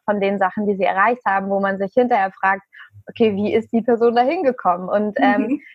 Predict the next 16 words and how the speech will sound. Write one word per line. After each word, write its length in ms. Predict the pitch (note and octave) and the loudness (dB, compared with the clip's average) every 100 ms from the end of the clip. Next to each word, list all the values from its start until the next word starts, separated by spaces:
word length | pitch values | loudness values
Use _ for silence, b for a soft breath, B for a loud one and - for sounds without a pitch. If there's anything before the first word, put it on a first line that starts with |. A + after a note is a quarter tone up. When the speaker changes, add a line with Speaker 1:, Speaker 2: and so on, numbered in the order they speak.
| - | 0
Speaker 1:
dass 140 | A#3+ | 2
es 40 | |
auch 140 | B3+ B3 | 2 0
die 120 | C4 | 2
Möglichkeit 520 | C4 D#4 D4+ C#4+ C4+ C4+ | 2 2 -2 0 0 2
gibt, 180 | B3+ | 0
dass 100 | B3 | 0
aus 180 | - A3 | 0 0
der 100 | A3 | -2
Community 580 | - A3 C#4+ D#4+ E4 B3+ | -4 0 2 0 -2 0
in 200 | C4+ D4+ | 0 0
dem 100 | D4 | -2
Moment 380 | C#4 A#3+ A#3+ A#3 | 0 0 0 2
im 240 | A#3+ C4+ | 2 2
Gespräch 560 | C4 B3+ - G#3+ G#3+ - | 0 -2 -2 0 0 0
einfach 260 | G3+ G3+ | -4 -6